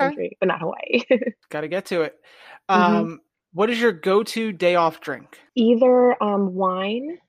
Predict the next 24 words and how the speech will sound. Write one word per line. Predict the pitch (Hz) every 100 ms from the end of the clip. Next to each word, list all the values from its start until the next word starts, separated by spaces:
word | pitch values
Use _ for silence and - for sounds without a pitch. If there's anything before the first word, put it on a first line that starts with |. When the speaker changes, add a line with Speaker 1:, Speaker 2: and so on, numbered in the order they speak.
| _ -
Speaker 1:
or | 214 202 202
a | 185
dirty | 190 190 202
martini | 196 202 220 190 185
with | 185
a | 175
blue | 180 175
cheese | - 190 170
stuffed | - 175 -
olive. | 90 - 202 _ 156
Speaker 2:
Okay. | 160 240 240 277 _ _ _
All | 180
Speaker 1:
Mm-hmm. | 202 185
Speaker 2:
right. | 180 -
Very | 156 170
nice. | 147 170 - _ - - - -
Okay. | 175 165 180
What | 170 156 196
is | 262 214
one | 208 220
of | 202
your | 190 180
most | 165 175 185 220
embarrassing | 196 175 165 165 156 165 160 156